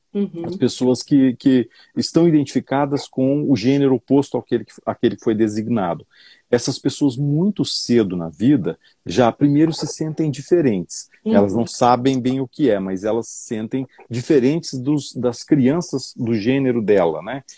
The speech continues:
Speaker 2: Que seria o gênero natal. E, é, mais tarde, um pouquinho, elas começam a ver que elas são mais iguais às crianças do outro gênero. Aí querem brincar com as crianças do outro gênero,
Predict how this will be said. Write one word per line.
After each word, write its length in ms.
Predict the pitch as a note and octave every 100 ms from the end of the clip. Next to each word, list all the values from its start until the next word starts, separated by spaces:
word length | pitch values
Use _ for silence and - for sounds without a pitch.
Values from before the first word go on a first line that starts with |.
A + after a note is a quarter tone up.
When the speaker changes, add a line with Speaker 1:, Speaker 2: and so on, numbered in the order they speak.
| _
Speaker 2:
Que 80 | -
seria 320 | - G#2 A2+
o 20 | G#2
gênero 420 | G2+ G#2 G#2 G2
natal. 520 | G#2 - G2 E2 D2+ _ _ _ _ _ _ -
E, 400 | C#3+ E3 F#3 -
é, 360 | C3+ B2+ A#2+ A2+
mais 320 | C#3+ E3 -
tarde, 320 | D3+ C3+ B2
um 40 | C#3
pouquinho, 400 | D#3 - G3 F3
elas 160 | D#3
começam 400 | - D#3 D3+ D3
a 20 |
ver 120 | C3+ C#3+
que 60 |
elas 160 | D#3 -
são 120 | D3
mais 320 | C#3+ E3+ F3
iguais 460 | E3+ D#3 A#2+ C#3 E3
às 120 | E3
crianças 460 | D#3+ C#3+ C#3+ C#3+ C3+
do 80 |
outro 260 | D3+ D#3+ F#3
gênero. 380 | C3+ B2+ G2 G2
Aí 100 | G#2
querem 280 | B2 A#2 A#2+
brincar 460 | C3 C3+ B2+ A#2 -
com 80 | G2
as 80 |
crianças 360 | - G2 F#2+ -
do 80 | -
outro 240 | G2 - D3
gênero, 540 | C3 A#2+ G#2 G#2 G2+